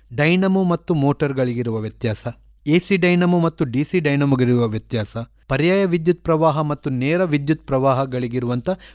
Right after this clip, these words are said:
ವ್ಯತ್ಯಾಸ ಇಲ್ಲಿ ನಿಮಗೆ ಕೇಳ್ಬೋದು. ಅದೇ ರೀತಿ ಮೋಟರ್ನ ಕಾರ್ಯನಿರ್ವಹಣೆ ಹೇಗೆ ಕೆಲಸ ಮಾಡ್ತದೆ, ಅದು ಗೊತ್ತಿಳಿದಿರಲಿ ಸ್ವಲ್ಪ.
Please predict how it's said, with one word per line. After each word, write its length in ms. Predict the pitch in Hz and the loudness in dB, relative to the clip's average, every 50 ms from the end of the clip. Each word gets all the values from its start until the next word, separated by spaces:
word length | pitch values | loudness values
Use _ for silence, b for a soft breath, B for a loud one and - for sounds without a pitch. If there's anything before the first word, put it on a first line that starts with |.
| B B | B B
ವ್ಯತ್ಯಾಸ 540 | 139 135 - - - 151 143 143 - - 214 220 - b b b b | -4 -4 -4 -2 0 2 2 2 2 0 -4 -4 -4 b b b b
ಇಲ್ಲಿ 160 | - 143 143 139 | -4 -2 2 2
ನಿಮಗೆ 200 | 135 131 143 151 | 2 2 2 0
ಕೇಳ್ಬೋದು. 540 | - - 165 120 107 113 110 104 104 110 - - _ - - | 2 2 2 2 2 0 -2 -2 -2 -6 -10 -16 _ -8 -4
ಅದೇ 140 | 165 175 196 | 2 4 4
ರೀತಿ 300 | 196 185 - 185 180 b b b b | 4 4 2 -2 -6 b b b b
ಮೋಟರ್ನ 580 | 151 165 196 202 - - 208 202 190 190 190 185 180 180 165 - _ _ _ | 2 2 2 2 4 4 4 4 6 4 4 4 2 0 -2 -6 _ _ _
ಕಾರ್ಯನಿರ್ವಹಣೆ 840 | - - 170 190 196 202 190 175 160 143 131 127 120 117 113 110 117 - | -4 0 0 2 4 4 4 6 6 6 4 4 2 2 0 -2 -4 -4
ಹೇಗೆ 220 | 170 185 180 175 | -2 -2 -2 -2
ಕೆಲಸ 360 | 165 - 151 143 147 - - - | -4 -2 -2 -2 -2 -2 0 2
ಮಾಡ್ತದೆ, 720 | 127 120 117 113 110 - - 113 110 117 110 113 117 - _ _ - - - | 2 2 2 0 -2 -2 -4 -4 -2 -2 -2 -4 -6 -10 _ _ -16 -8 -4
ಅದು 120 | 160 160 | 0 2
ಗೊತ್ತಿಳಿದಿರಲಿ 640 | 147 147 - - - 139 127 120 104 120 110 113 113 | 2 0 0 -2 0 2 2 2 2 0 -2 -2 -2
ಸ್ವಲ್ಪ. 300 | - - 117 107 - 120 | -2 -2 -2 -2 -2 -4